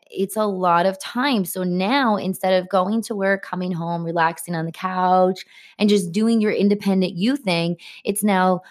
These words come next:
going to work, coming home. What are we gonna do? Do we have this event? Do we have to go to that? Like, "Hey, let's hang out." And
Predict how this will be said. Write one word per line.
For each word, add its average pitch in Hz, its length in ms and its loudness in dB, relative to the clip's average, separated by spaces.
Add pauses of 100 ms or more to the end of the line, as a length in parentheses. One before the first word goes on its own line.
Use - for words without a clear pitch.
(120)
going 180 300 2
to 240 80 4
work, 202 360 4
coming 202 320 0
home. 180 600 0 (240)
What 220 180 4
are 240 40 2
we 254 80 2
gonna 233 200 2
do? 185 840 -2
Do 175 60 -10
we 180 120 -4
have 185 300 -2
this 190 220 0
event? 180 420 -2
Do 170 60 -6
we 170 40 0
have 170 100 -4
to 202 80 -8
go 202 140 0
to 202 80 0
that? 175 420 0
Like, 190 140 -2
"Hey, 233 440 0
let's 185 280 -2
hang 190 260 -2
out." 170 580 2 (320)
And 190 800 -2